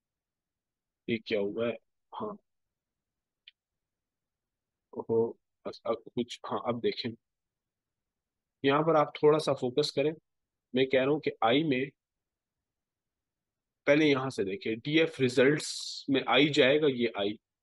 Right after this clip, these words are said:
और यहाँ से ये दोनों वाले उठा लेगा, Mean टेस्ट, अ, mean test प्रिसीजन and mean test recall, देखें ये दोनों उठा लिए। और फिर मैंने कहा कि इसको plot भी कर दो, तो ये देखिए इसकी वजह से ये plot भी हो गया। लेकिन किसकी base पे करो? ये तो y axis वाला ना, x axis क्या है कि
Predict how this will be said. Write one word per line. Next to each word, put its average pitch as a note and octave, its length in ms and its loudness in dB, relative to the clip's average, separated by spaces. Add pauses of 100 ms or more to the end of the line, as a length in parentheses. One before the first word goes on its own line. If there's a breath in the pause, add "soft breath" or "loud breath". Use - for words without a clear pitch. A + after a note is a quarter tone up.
(140)
और C3 120 0
यहाँ C#3 260 2
से D3+ 160 0
ये C3 240 4
दोनों A2 300 4
वाले G2 200 0
उठा G2 340 -2
लेगा, F#2+ 320 -6
Mean A#2+ 240 0
टेस्ट, C3 540 -4 (180)
अ, - 20 0 (100)
mean B2+ 200 2
test C3+ 240 -2
प्रिसीजन D3 340 0
and A#2 200 0
mean A2+ 140 -2
test A2+ 200 0
recall, A2+ 280 2
देखें A2+ 260 2
ये A2+ 120 2
दोनों G#2+ 260 2
उठा G2 240 -6
लिए। G#2 180 -8 (920)
और A#2+ 360 6 (140)
फिर C#3+ 120 2
मैंने C#3 220 6
कहा C#3 200 4
कि C#3 120 -2 (120)
इसको - 280 -2
plot A2+ 380 2
भी B2+ 80 -6
कर A#2 220 0
दो, B2 120 -2 (500)
तो B2+ 40 0
ये B2 60 2
देखिए B2 260 0
इसकी - 180 -6
वजह A#2+ 220 0
से A#2+ 160 -2
ये A#2 120 2
plot G#2+ 280 0
भी A#2+ 140 -4
हो B2 40 -2
गया। C3+ 80 4
लेकिन D#3+ 300 4
किसकी F3 340 0
base A#2+ 320 4
पे G#2+ 80 2
करो? G#2 320 -2 (160)
ये C3+ 60 2
तो C#3+ 140 6
y C3+ 200 6
axis - 240 -6
वाला A2+ 180 0
ना, D3+ 140 0
x - 180 -6
axis D3+ 240 -6
क्या E3 120 0
है D#3 80 -2
कि C3 200 -2